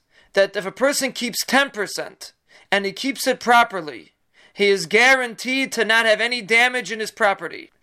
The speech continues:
And if we would all keep meiser, then we would prevent any poor people in Klal Yisrael. And maybe to think about the concept of a chaimish, and to remember that if a person ever has the opportunity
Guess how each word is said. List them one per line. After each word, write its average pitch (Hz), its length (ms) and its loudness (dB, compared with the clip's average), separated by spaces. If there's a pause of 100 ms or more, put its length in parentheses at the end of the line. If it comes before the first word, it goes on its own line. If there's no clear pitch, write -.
(200)
And 208 140 2
if 214 140 -2
we 214 40 -8
would 208 160 4
all 277 220 4
keep 254 260 -8
meiser, 226 720 0 (240)
then 220 140 0
we 214 80 -2
would 208 160 0
prevent 226 500 0 (100)
any 262 280 -2
poor 240 260 0
people 208 380 -2
in 185 80 -6
Klal 175 280 2
Yisrael. 131 500 -6 (500)
And 202 160 0
maybe 285 300 2
to 254 140 -2
think 302 280 -4
about 208 260 2
the 202 100 -4
concept 220 540 -4
of 180 100 -2
a 175 60 -2
chaimish, 156 640 -4 (580)
and 196 180 2
to 233 100 2
remember 233 640 0 (380)
that 208 120 2
if 208 100 0
a 214 80 0
person 254 460 0
ever 285 360 4
has 254 320 2
the 240 100 2
opportunity 220 800 -4